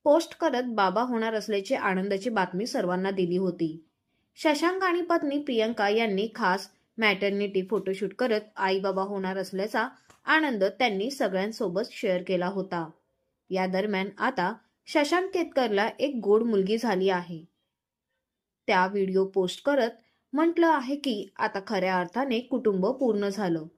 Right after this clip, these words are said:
घरात लक्ष्मी आली. शशांकने चार डिसेंबर दोन हजार सतरा मध्ये त्याची मैत्रीण प्रियंका ढवळेबरोबर लग्न केलं होतं. शशांक आणि प्रियंका यांना दोन हजार एकवीस मध्ये पहिलं बाळ झालं.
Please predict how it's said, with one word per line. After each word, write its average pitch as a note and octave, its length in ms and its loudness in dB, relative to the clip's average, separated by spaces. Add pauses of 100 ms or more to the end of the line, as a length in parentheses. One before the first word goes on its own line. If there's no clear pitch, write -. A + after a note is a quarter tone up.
(580)
घरात C4+ 340 6 (100)
लक्ष्मी G3 460 0
आली. E3 360 -2 (600)
शशांकने G3+ 720 -2
चार F#3 280 0
डिसेंबर F#3+ 500 0
दोन F#3+ 180 -2
हजार F#3+ 200 -2
सतरा F#3 340 -4
मध्ये B3 360 -2 (360)
त्याची D#4 320 2
मैत्रीण C#4+ 520 0
प्रियंका G3 720 0 (520)
ढवळेबरोबर G3 720 2
लग्न F#3+ 440 2
केलं F#3 180 2
होतं. F#3 400 -2 (600)
शशांक G#3+ 460 -2
आणि F#3 180 0
प्रियंका F#3+ 440 -2
यांना A3 340 -2
दोन G#3+ 260 0
हजार G#3 180 -2
एकवीस F#3+ 380 -2
मध्ये C4 280 0
पहिलं D4 500 0
बाळ G#3 200 2
झालं. F3+ 320 -2